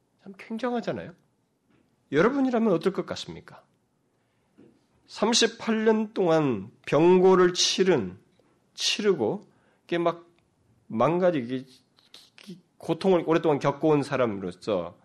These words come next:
어, "네가 낫고자 하느냐?" 이런 말을 마침내 들었다면 어떨 것 같아요?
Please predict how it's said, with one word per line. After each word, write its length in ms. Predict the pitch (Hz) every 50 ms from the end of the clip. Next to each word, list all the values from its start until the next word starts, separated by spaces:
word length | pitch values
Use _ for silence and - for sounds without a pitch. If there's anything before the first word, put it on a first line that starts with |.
| _ _ _ _ _ _ _ _ _ _ -
어, 80 | 135 143
"네가 220 | 127 147 151 165
낫고자 440 | 151 151 143 147 - 170 160 160 156
하느냐?" 480 | 151 147 147 151 147 131 104 92 92 101
이런 320 | 123 151 156 156 170 180
말을 560 | 170 156 147 139 139 135 120 113 - - - _ _ _ _ _ _ _
마침내 380 | - 104 113 - - 139 120 98
들었다면 400 | - 104 107 95 98 104 104 92
어떨 320 | 85 - 87 107 - 151 147
것 120 | 156 151
같아요? 340 | - 107 92 - - 135